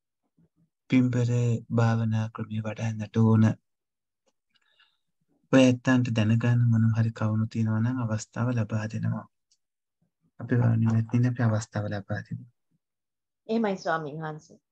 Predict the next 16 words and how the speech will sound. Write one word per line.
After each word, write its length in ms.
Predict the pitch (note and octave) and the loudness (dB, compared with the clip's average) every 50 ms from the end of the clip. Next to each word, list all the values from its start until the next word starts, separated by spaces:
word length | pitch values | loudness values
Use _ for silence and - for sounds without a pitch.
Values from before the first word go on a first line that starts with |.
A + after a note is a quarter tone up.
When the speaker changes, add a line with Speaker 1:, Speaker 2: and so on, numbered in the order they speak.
| _ _ _ _ _ _ _ _ _ _ _ _ _ _ _ _ _ _ _ _ _ _ _ _ _ _ _ _ _ | _ _ _ _ _ _ _ _ _ _ _ _ _ _ _ _ _ _ _ _ _ _ _ _ _ _ _ _ _
Speaker 2:
ප්‍රශ්න 320 | A#3 A3+ A3+ - - - B3+ | -2 -2 -2 -4 -6 -8 -6
අහන්න 320 | B3 A#3+ G#3+ G#3+ G#3+ G#3+ | -4 -4 -4 -4 -6 -8
තියෙනවා 420 | G#3 - A3 G#3+ G#3+ G#3 G#3+ G#3 G#3 | -10 -8 -8 -6 -6 -6 -8 -10 -10
නම් 220 | G#3+ G#3+ G#3+ G#3 | -10 -12 -12 -12
අහන්න. 400 | G3 F#3+ F#3+ F3+ E3+ F3 F3 E3+ E3+ F#3 A3 A#3+ _ _ _ _ _ _ _ _ _ _ | -12 -10 -8 -8 -8 -8 -10 -10 -10 -12 -12 -16 _ _ _ _ _ _ _ _ _ _
අ, 120 | - - E3+ E3+ E3+ E3+ E3+ E3+ - - _ _ | -10 -8 -6 -4 -4 -4 -6 -6 -8 -12 _ _
ඔයගොල්ලන් 380 | - F3+ F3+ G3+ F#3+ F#3+ F#3 F#3+ | -10 -8 -6 -4 -4 -4 -2 0
වඩන 360 | F#3 F#3 F3+ G3 G3 G#3 G3+ | 0 -2 -2 -2 -6 -10 -6
ක්‍රමේ 300 | - G#3 F#3+ F#3+ F#3+ F#3+ | -6 -6 -6 -6 -8 -10
හරිද 360 | G3 F#3+ F#3+ F3+ F#3 F#3+ F#3+ - - | -8 -6 -6 -6 -6 -8 -14 -18 -14
කියලා 220 | - F#3+ F#3+ F#3 | -12 -12 -8 -6
දැනගන්න 460 | F#3+ F3 F3+ F3+ F#3 F3+ F3+ F#3 F#3 | -6 -6 -6 -6 -8 -8 -10 -10 -14
ස්වාමීන් 400 | F3+ - F3+ E3+ E3+ F3 E3+ F3 F3 | -16 -14 -12 -12 -12 -12 -12 -12 -10
වහන්සේගෙන් 520 | E3+ E3+ E3+ E3+ - - F3 E3+ E3 E3+ E3+ F3+ - _ _ _ _ _ _ _ _ _ _ _ | -10 -10 -10 -12 -14 -16 -14 -14 -14 -14 -16 -20 -20 _ _ _ _ _ _ _ _ _ _ _
අහලා 340 | - D#3 - F#3 F3+ F3+ F3+ | -4 -2 0 0 0 -2 -2
දැනගන්න. 580 | F3+ E3+ E3 E3+ E3 E3 E3+ D#3 D#3 _ D3+ | -2 -2 -2 -4 -6 -6 -8 -8 -8 _ -12